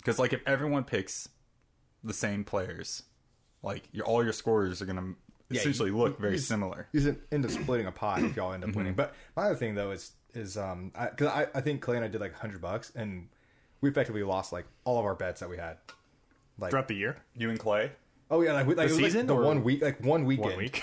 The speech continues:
Speaker 2: We had, like,
Speaker 3: <laughs>
Speaker 2: so, so DraftKings has, like, a variety of different things that you can put your money into. And we had, you know,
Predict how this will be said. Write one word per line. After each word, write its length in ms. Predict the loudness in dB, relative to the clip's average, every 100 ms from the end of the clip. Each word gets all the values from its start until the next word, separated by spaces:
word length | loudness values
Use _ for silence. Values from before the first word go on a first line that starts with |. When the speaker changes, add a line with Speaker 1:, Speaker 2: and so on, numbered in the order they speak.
| 2 4
Speaker 2:
We 60 |
had, 100 | 6
like, 180 | 4 2
Speaker 3:
<laughs> 120 | -2 6
Speaker 2:
so, 260 | 6 6 0
so 160 | 2
DraftKings 380 | 4 2 2 2
has, 140 | 2
like, 100 | 2
a 60 | 0
variety 420 | 2 2 4 2
of 80 | 0
different 220 | -2 -2
things 140 | -2 -4
that 80 |
you 60 | -4
can 100 | -4
put 80 | -4
your 80 | -4
money 180 | -2 -2
into. 380 | -4 -8 -10 -14 _ _ -2
And 80 | 2
we 80 |
had, 140 | 2 0 -10 -14 -16 -16 -20 -4
you 100 | 0
know, 300 | 2 2 -2